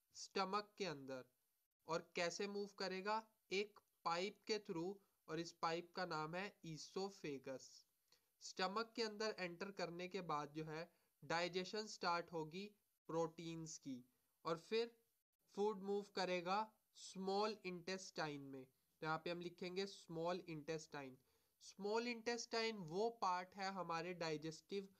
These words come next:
अ, सिस्टम का या डाइजेस्टिव कैनाल का, जहाँ पे कंप्लीट डाइजेशन जो है फूड की होती है। तो यहाँ पे कंप्लीट डाइजेशन होगी, प्लस एब्जॉर्प्शन भी होगा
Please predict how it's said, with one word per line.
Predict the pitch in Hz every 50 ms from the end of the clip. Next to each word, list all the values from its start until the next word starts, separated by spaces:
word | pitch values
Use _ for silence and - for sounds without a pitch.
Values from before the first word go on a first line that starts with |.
| _ _ _ _ _ -
अ, | 143 147 151
सिस्टम | 151 - - 165 - - _ 208 196 202 202
का | 196 208 208 208
या | 208 180 180 175
डाइजेस्टिव | 165 156 151 147 151 156 156 - - 185 175 - - -
कैनाल | 156 147 151 147 151 160 175
का, | 180 - 202 196
जहाँ | 190 175 160 156 151 170 170 180 180 - -
पे | 185 190 190 196 196 - _ _ _ _ _ _ _ -
कंप्लीट | 190 185 185 175 - _ - 202 208 214 220 226 233 233 - - - _ _ _ _ -
डाइजेशन | 139 156 165 170 175 175 165 180 180 175 - 208 208
जो | 208 208 208 202
है | 170 160 151 160 175 180 - _ _ _ _ _ _ _ -
फूड | 190 190 190 196 185 180
की | - - 220
होती | 208 175 170 143 - - _ 151 143
है। | 139 135 127 123 - _ _ _ _ _ _ _ _ _
तो | 160
यहाँ | 160 160 165
पे | 160 - 190
कंप्लीट | 185 - - 170 165 160 - 175 180 185 202 202 196 190
डाइजेशन | 180 185 185 185 180 180 185 180 - 196 185
होगी, | 190 180 170 165 160 190 202 202 - _ _ _ _ _ _ _ _ _
प्लस | 202 208 220 240 240 - - - - _ _ _ _ _ _ 175
एब्जॉर्प्शन | 180 165 151 147 151 175 180 180 180 - - - 240 226
भी | 226 226 220 233 226
होगा | 208 185 156 147 139 156 165 185 202